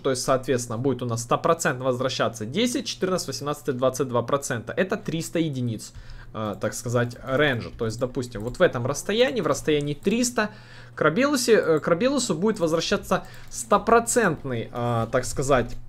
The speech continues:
стопроцентное вот это распространение дэмэджа, которое вот у нас есть тут. Десять, четырнадцать, восемнадцать и двадцать два процента. То есть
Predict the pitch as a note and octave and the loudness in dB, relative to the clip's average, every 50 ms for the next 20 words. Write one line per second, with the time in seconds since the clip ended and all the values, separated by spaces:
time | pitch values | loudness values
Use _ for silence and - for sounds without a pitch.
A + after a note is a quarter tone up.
0 | - - - - - - - - - - - - - - - - - - - E3 | -12 -14 -14 -14 -14 -14 -12 -12 -12 -12 -12 -12 -12 -12 -10 -10 0 4 4 6
1 | - G3+ G3+ G3+ - G#3+ F3+ D3 A#2+ C3 B2+ C3 B2 C3 A#2+ A#2+ A2 A2 C3 C3 | 6 6 4 4 4 2 0 0 0 -2 -2 -2 0 0 0 0 0 0 0 0
2 | - - C3+ - - D#3+ D#3 D#3 D3 B2+ B2 A#2+ B2+ D3+ G#3 A#3 A#3+ B3 G#3+ - | -2 -4 -4 -2 0 0 0 0 0 -2 0 0 0 2 2 2 4 2 2 2
3 | A3 - - B2+ A#2 - E3 C#3+ C3+ A#2 A2+ A2 - A2+ A#2+ D#3 F3 F3 - - | 0 -2 -2 -2 2 4 6 6 6 4 2 0 -2 -2 0 2 2 0 0 -4
4 | C3+ B2+ C3 B2 - - - C3 G#2+ G2+ A#2+ F#3 G#3+ A3 - - - - E3 D#3 | -2 0 0 0 -2 -4 -4 -4 -4 0 2 2 2 0 0 -6 -6 -2 -2 -2
5 | D#3+ D3+ - B2 A#2+ - A#2+ A#2+ B2 B2 - - - A#2+ A2 A2 A2+ A2+ A2+ - | -2 -2 -4 -6 -6 -6 -4 -4 -4 -6 -6 -8 -8 -8 -4 0 0 0 0 -2
6 | - A#2 F#2+ F#2+ G2+ G2+ A2 - - - - - - - C#3 B2+ - - C3+ G#2+ | -6 -8 -6 -4 -2 -4 -4 -4 -10 -20 -20 -12 -6 -2 -2 -2 -2 -2 -6 -6
7 | G2 - - - C#3 C3+ B2+ - - | -6 -8 -4 0 0 2 0 0 -4